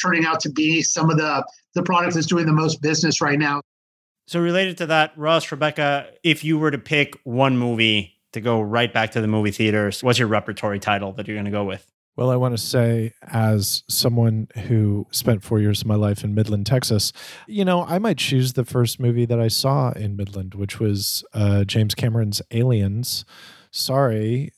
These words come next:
Speaker 3: kind of a horror action movie, um, but that might be my choice.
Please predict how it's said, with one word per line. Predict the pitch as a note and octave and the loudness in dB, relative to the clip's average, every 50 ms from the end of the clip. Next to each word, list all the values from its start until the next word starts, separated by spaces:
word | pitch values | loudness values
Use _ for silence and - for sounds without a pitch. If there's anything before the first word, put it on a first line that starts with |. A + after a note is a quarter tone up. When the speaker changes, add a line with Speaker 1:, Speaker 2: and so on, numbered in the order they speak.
| _ _ _ _ - _ _ | _ _ _ _ -20 _ _
Speaker 3:
kind | - C#3+ C#3 D3 | 0 0 2 2
of | C#3 A#2 | 4 2
a | A#2 A2+ | 2 0
horror | G2+ - C3+ B2 A#2 A2+ A2 A2+ - - | 0 0 0 0 0 0 0 -2 -2 -2
action | B2 D#3 D3 - - A2+ G#2+ | -2 0 0 0 0 0 2
movie, | G#2 G#2+ G2+ G2 G#2 G#2 A2 B2 D3+ - - - - - - - - - _ | 4 4 4 4 4 2 2 2 0 -2 -6 -14 -20 -20 -20 -20 -20 -18 _
um, | B2 B2 B2 A#2+ A#2 A#2 A#2 A2 G#2 - - - - - - - - - - | 0 2 2 2 2 0 -2 -4 -4 -6 -8 -12 -16 -18 -20 -20 -20 -12 -6
but | - C#3 | -4 0
that | - C#3+ C3 | 2 2 2
might | A2 G2+ F#2 | 0 -2 -4
be | - - | -6 -8
my | F#2 G2 - | -8 -8 -8
choice. | - - - - - - - - - - | -8 -8 -8 -8 -8 -10 -10 -12 -12 -14